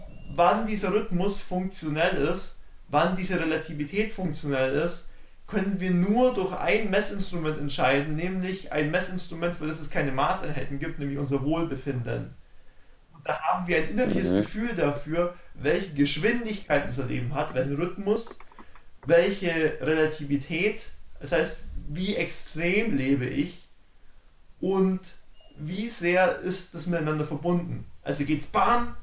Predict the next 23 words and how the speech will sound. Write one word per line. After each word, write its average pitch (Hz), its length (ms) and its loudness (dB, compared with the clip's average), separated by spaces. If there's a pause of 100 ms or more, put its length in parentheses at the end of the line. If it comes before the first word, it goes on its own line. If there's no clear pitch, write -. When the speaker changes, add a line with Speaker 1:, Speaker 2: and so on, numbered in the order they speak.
(120)
Speaker 1:
und 175 100 -2
dann 175 80 4
wieder 170 160 2
bam, 139 300 6
also 139 240 2
geht's 147 220 -4
nach, 143 200 -2
ganz 160 280 -2
steil 160 180 2
nach 147 140 0
oben 254 320 0 (220)
und 160 80 -4
dann 185 80 2
wieder 180 120 4
runter, 180 300 2
und 139 60 -4
dann 131 100 2
wieder 156 100 4
hoch - 120 4
und - 60 0
dann 175 80 0
wieder 165 120 0
runter. 151 300 0